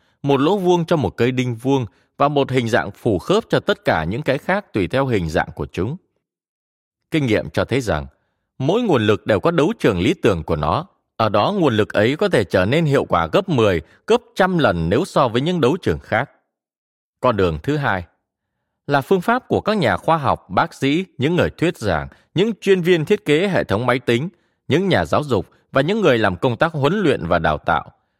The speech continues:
là tìm kiếm những phương cách để làm cho những nguồn lực không hiệu quả trở nên có hiệu quả hơn, ngay cả trong chính những áp dụng hiện tại của chúng.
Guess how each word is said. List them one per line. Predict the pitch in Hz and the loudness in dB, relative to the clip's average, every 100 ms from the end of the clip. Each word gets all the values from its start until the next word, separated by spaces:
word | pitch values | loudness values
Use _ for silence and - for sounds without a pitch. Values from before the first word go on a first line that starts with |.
| _ | _
là | 131 127 | -2 0
tìm | - 123 | 0 0
kiếm | - 123 185 196 | 0 0 0 -4
những | 202 | -4
phương | - 123 98 | -2 0 0
cách | 165 190 - _ _ | -2 -4 -10 _ _
để | 135 | 0
làm | 135 135 | 0 0
cho | 131 | 0
những | 190 233 | 0 0
nguồn | 233 117 | 2 2
lực | 107 92 | 2 0
không | - 214 | 0 2
hiệu | 175 87 | 2 0
quả | 107 85 | 2 0
trở | 82 90 | 0 0
nên | 110 131 | 0 0
có | - 151 | 0 0
hiệu | 190 98 90 | 0 -2 0
quả | 80 | -2
hơn, | 76 113 120 95 _ _ _ | -2 -2 -2 -4 _ _ _
ngay | 160 190 | -2 0
cả | - 90 | 2 0
trong | - 151 139 | 2 -2 0
chính | 131 160 | 0 0
những | 202 | -2
áp | 214 208 | -2 -2
dụng | 135 90 | -4 -2
hiện | 95 85 | -2 -2
tại | 87 - | -2 -2
của | - | -4
chúng. | 78 90 120 | -4 -4 -4